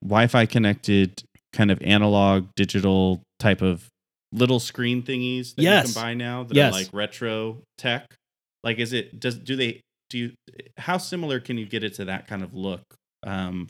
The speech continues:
Speaker 1: from the widget? 'Cause I understand it's kind of like something like that, right?
Speaker 2: Yeah,
Speaker 1: But,
Speaker 2: yeah.
Speaker 1: you know, on your phone.
Speaker 2: It's, um, I think this is basically exactly what they're kind of trying to go for. I mean, it's for your phone specifically. Uh, the biggest one there is, I think it's called the Tidbit. I actually,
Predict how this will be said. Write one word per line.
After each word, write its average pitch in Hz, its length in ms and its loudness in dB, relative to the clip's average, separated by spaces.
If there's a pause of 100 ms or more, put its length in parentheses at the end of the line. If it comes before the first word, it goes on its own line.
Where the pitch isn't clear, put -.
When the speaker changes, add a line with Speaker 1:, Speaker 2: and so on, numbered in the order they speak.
(140)
Speaker 1:
from 90 260 -4
the 95 100 -10
widget? 92 320 -6
'Cause - 120 -4
I 120 80 6
understand 113 340 0
it's 95 160 -10 (100)
kind 127 220 -2
of 98 80 -8
like 101 180 -2
something 98 320 -6
like 90 220 -8
that, - 180 -10
right? 92 320 -6
Speaker 2:
Yeah, 120 180 -4
Speaker 1:
But, 98 160 -4
Speaker 2:
yeah. 107 160 -6
Speaker 1:
you 92 60 -6
know, - 140 -16 (120)
on - 120 -12
your - 100 -16
phone. - 220 -18 (460)
Speaker 2:
It's, 139 280 2
um, 160 500 6
I 147 120 4
think 226 320 2
this 180 240 2
is 160 100 -4
basically 135 460 2
exactly 110 500 -2
what 101 400 -4 (560)
they're 110 140 0
kind 131 440 -2
of 156 100 0
trying 175 240 0
to 180 40 0
go 175 240 2
for. 180 480 0
I 135 80 0
mean, 110 160 2
it's 107 100 -6
for 139 220 2
your 113 120 2
phone 104 240 -4
specifically. - 560 -2 (240)
Uh, 131 160 4
the 131 120 4
biggest 170 260 4
one 131 200 6
there 117 220 2
is, 110 200 0
I 110 80 0
think 139 240 -4
it's 135 140 -4
called 135 240 2
the 117 60 0
Tidbit. 98 380 0
I 113 140 2
actually, 120 380 0